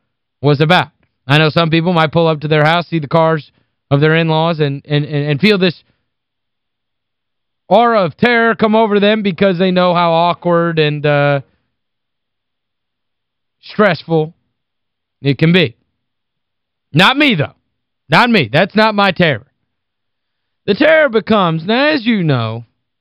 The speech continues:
my wife is pregnant.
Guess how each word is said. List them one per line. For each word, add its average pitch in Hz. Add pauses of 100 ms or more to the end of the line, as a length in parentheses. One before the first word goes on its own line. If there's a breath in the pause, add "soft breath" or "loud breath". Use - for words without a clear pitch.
(1120)
my 160
wife 165
is 147
pregnant. 135